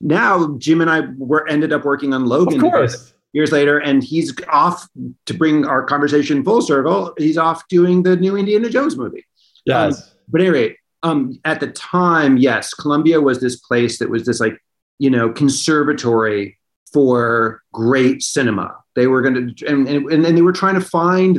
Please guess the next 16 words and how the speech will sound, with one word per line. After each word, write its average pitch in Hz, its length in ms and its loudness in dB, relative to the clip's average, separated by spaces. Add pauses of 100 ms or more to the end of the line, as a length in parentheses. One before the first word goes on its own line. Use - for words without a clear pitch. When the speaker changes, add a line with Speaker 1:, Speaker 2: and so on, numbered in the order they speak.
Speaker 1:
their, 123 480 0 (600)
to, - 420 -8
to 143 100 0
be 123 160 2
the 123 100 4
equivalent 117 320 0
of 107 60 -2
N 104 100 -4
Y 107 100 -4
U, 107 300 -2 (240)
their 120 420 0
Scorsese 113 1000 0 (120)
or 107 460 0
Spike 104 380 -4
Lee. 92 300 -4 (760)
Um, 131 560 0